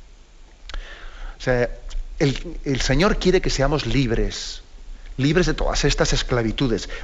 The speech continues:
pero para poder alcanzar esa libertad tenemos que ejercitar la modestia, que busque la, como he dicho antes, la belleza en la discreción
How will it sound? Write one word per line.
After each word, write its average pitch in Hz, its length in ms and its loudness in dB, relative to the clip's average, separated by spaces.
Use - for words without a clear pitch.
pero 147 180 6
para 127 220 4
poder 113 240 0
alcanzar 151 460 2
esa 147 160 2
libertad 139 560 2
tenemos 175 380 2
que 151 80 4
ejercitar 120 440 0
la 113 120 0
modestia, 101 580 -2
que 95 120 -6
busque 127 260 0
la, 135 220 2
como 107 140 -4
he 110 40 -2
dicho 123 160 0
antes, 143 280 0
la 113 320 0
belleza 98 720 0
en 131 160 2
la 120 100 6
discreción 117 840 2